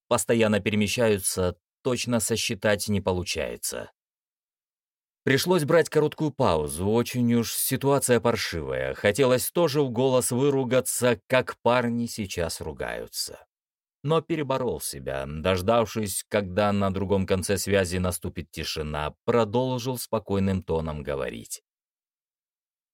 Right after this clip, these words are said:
"Действовать будем так". Ещё раз прикинул расклад и понял, что другого выхода-то и нет.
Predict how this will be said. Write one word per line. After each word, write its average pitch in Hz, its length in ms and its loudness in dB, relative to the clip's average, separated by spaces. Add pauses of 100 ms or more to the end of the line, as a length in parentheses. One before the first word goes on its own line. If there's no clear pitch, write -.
(140)
"Действовать 143 680 2
будем 92 600 0
так". 67 300 -4 (920)
Ещё 104 320 4
раз 165 220 2
прикинул 123 480 0
расклад 104 560 2
и 98 80 2
понял, 131 560 0
что 120 300 -4
другого 120 500 2
выхода-то 110 800 0
и 104 260 2
нет. 92 500 -4